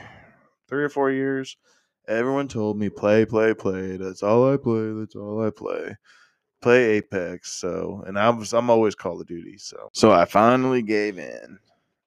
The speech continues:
I was like, "Whatever, I'll try it." Oh, man.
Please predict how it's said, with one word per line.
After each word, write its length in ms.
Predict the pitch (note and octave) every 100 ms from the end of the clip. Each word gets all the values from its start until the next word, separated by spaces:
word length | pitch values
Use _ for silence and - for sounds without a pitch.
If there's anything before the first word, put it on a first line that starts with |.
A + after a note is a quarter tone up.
| -
I 80 | F2
was 180 | E2+
like, 180 | E2+ E2
"Whatever, 600 | E2+ F#2+ G#2+ F#2+ F2+ F2
I'll 140 | F2 F#2
try 340 | - D#2+ C2
it." 200 | B1 A#1 _ _ _ _ _ _ _ _ _ _ _ _
Oh, 280 | A2 A2+ A2
man. 380 | G#2 G#2+ G2+ F#2+